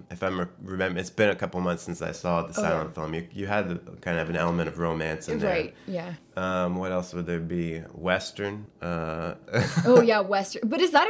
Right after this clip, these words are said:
Speaker 2: a genre in itself?
Speaker 1: I th-, it's a weird genre because it really just has to do with, like, where it takes place. <laughs>
Speaker 2: Yeah, right,
Speaker 1: You know?
Speaker 2: exactly.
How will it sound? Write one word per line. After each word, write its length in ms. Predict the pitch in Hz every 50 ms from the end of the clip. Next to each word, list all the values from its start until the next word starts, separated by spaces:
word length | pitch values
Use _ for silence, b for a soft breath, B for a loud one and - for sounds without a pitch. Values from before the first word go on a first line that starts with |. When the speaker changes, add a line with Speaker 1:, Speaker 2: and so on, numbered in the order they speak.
| 453 415
Speaker 2:
a 40 | 277
genre 440 | 196 214 190 175 208 233 247 240 -
in 100 | 226 220
itself? 720 | 220 - - - - - - 214 277 339 - - - - - - -
Speaker 1:
I 100 | 123 127
th-, 140 | 123 - -
it's 220 | 127 139 135 -
a 40 | 156
weird 320 | 135 139 170 208 220 190 123
genre 440 | 101 107 101 95 95 90 90 92
because 360 | 90 90 95 92 - 113 101 98
it 120 | 101 98 104 -
really 300 | 101 113 131 135 120 110
just 240 | 101 107 104 -
has 200 | - 101 98 98
to 120 | - - 92
do 300 | 90 90 98 101 101 98
with, 300 | 95 95 92 92 90 87
like, 220 | 87 90 87 87 -
where 240 | 80 87 90 92
it 100 | 90 85
takes 220 | - 92 90 87 -
place. 580 | - - 98 98 95 85 - - - - - -
<laughs> 40 | -
Speaker 2:
Yeah, 380 | - - 285 302 277 240 226 202
right, 220 | 240 254 269 -
Speaker 1:
You 140 | 175 151 -
know? 60 | - -
Speaker 2:
exactly. 800 | 370 320 - - - 180 - 277 214 226 302 - - 330 269